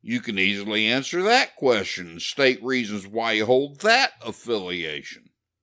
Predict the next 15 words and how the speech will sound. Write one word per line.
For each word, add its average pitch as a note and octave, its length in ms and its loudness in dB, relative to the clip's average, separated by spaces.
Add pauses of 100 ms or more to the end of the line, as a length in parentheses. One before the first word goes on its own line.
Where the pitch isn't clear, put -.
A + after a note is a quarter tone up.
To A#2+ 80 -4
either A3+ 320 -2
question, A#2 720 -4
you're D3 180 -4
most E3+ 380 2
likely D#3 640 0
able C3+ 200 -2
to E3 100 -12
give A#2+ 300 0
objective, B2 800 0
pragmatic A2+ 720 0
reasons C3+ 500 -6
for C3 220 -4
your C#3 240 -2
affiliations. G#2+ 1080 -4